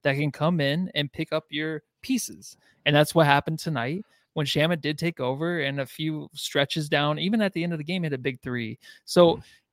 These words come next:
Speaker 1: whenever one guy like Cam Johnson, who is still in that group of players that just are not gonna be there every night for the team, then you have someone to back him up. So that's where I'm at right now with him. I'm not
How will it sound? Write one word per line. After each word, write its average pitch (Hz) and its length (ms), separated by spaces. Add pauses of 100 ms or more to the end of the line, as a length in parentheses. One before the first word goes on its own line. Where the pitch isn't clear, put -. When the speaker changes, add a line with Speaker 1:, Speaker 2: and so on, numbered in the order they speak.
(120)
Speaker 1:
whenever 220 360
one 190 360
guy 160 320
like 143 260
Cam 185 260
Johnson, 151 380
who 160 200
is 143 100
still 170 400
in 151 200
that 143 220
group 143 320
of - 80
players 151 460
that 123 180
just 147 160
are 139 140
not 139 280
gonna 143 140
be 135 180
there 131 220
every 127 260
night 117 420 (200)
for 147 220
the 143 80
team, 151 500 (320)
then 151 140
you 156 60
have 147 100
someone 156 160
to 143 60
back 135 260
him 123 120
up. - 220
So 139 220
that's 175 280
where 190 120
I'm 160 160
at 156 160
right 139 180
now 131 180
with 131 140
him. 143 340 (300)
I'm 139 180
not 160 300